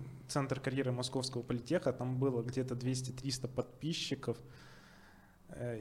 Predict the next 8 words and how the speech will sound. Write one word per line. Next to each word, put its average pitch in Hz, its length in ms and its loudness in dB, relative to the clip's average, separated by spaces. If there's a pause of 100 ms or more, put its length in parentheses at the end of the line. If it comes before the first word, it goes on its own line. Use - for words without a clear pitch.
и 123 320 0
вот, 120 320 -2
э, 117 160 2 (420)
в 131 720 -6
девятнадцатом 139 560 4
году 127 220 6
я 117 140 4
зашёл, 165 580 6